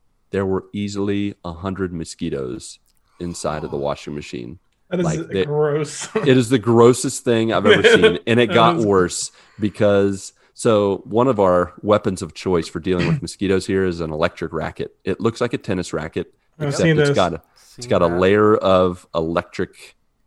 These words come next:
Speaker 1: just wiring. And whatever you pass through it, and whatever passes through it, uh, gets electrocuted. And it makes a very satisfying popping sound.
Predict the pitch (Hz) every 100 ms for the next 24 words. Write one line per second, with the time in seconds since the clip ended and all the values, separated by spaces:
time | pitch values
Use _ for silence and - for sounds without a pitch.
0 | _ 95 - 90 87 82 73 69 71 -
1 | _ _ - 82 78 85 92 104 104 104
2 | 85 85 - - 90 85 80 _ _ _
3 | _ 85 95 104 90 98 92 - - -
4 | 98 82 76 _ - 78 71 - - 73
5 | 73 - - - 65 57 87 92 - 87
6 | 107 113 - 87 80 82 73 - 87 80
7 | 73 76 - 78 85